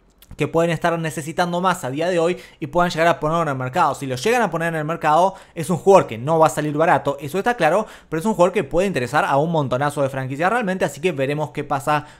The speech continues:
con esta situación al fin y al cabo. Haslem dice que, bueno, Tyler Herro, ustedes escucharon hace algunos días que dijo que él se quería comparar y que creía que estar a la alt-, que estar a la altura de Luka Doncic y Trae Young.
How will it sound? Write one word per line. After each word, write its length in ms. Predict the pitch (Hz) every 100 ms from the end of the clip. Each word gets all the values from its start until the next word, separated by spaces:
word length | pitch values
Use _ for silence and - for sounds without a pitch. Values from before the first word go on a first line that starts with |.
| _
con 180 | 160 160
esta 240 | 175 175
situación 540 | 160 143 147 139 165 170
al 160 | 147 135
fin 300 | 131 156 156
y 160 | 160 135
al 160 | 131
cabo. 380 | 135 160 147 127 - - -
Haslem 500 | 294 311 - 139 123
dice 260 | 160 247 320
que, 60 | 277
bueno, 280 | 185 214
Tyler 340 | 226 208 214 202
Herro, 360 | 220 208 190 160
ustedes 680 | 156 135 185 185 143 -
escucharon 540 | - 131 156 - 196 175
hace 260 | 165 170
algunos 320 | 147 147 147 151
días 300 | 254 240 -
que 100 | 151
dijo 260 | 151 160
que 80 | 156
él 100 | 156
se 180 | - 135
quería 260 | 147 156
comparar 540 | 147 139 131 139 151 156 - -
y 80 | 165
que 120 | -
creía 400 | 160 160 208 185
que 60 | 156
estar 200 | 175 170
a 40 |
la 100 | 156
alt-, 380 | 139 127 - 131
que 180 | 139 139
estar 260 | 131 180
a 40 | 185
la 80 |
altura 400 | 151 135 214 180
de 100 | 127
Luka 220 | 139 147 156
Doncic 380 | 165 - 147 -
y 80 | 143
Trae 260 | 180 196
Young. 280 | 220 320 370